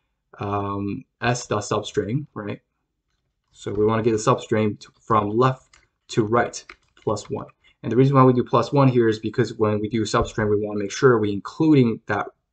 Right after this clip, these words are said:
element on the right pointer, the, the, the element that the right pointer is pointing to, right? So once we've done that, we're going to, um, basically shrink our window now. So, uh, once we update our minimum length and our current answer,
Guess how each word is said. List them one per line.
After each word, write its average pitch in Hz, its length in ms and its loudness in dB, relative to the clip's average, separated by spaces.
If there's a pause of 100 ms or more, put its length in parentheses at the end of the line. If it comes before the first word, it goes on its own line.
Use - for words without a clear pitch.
(260)
element 110 400 0
on 107 100 -2
the 101 100 0
right 104 280 0
pointer, 101 380 -8
the, 107 240 -2
the, 110 220 2
the 104 120 -4
element 120 280 2
that 104 80 2
the 98 60 0
right 104 160 0
pointer 104 220 -4
is 95 80 -10
pointing 117 280 -2
to, - 180 -12 (1040)
right? 107 280 -2
So 120 440 6 (120)
once 127 240 2
we've 147 120 2
done 127 200 6
that, 101 300 -4 (100)
we're 107 200 0
going 110 260 -2
to, 104 480 0
um, 101 280 -12 (1200)
basically 107 640 2
shrink 107 360 0
our 104 100 2
window 104 260 -2
now. 95 400 -12
So, 104 540 0
uh, 117 120 0 (100)
once 117 240 2
we 123 100 2
update 104 440 -2
our 98 600 -4
minimum 104 260 -4
length 131 500 2
and - 100 -16
our - 100 -12
current 101 520 -6 (120)
answer, 101 560 -4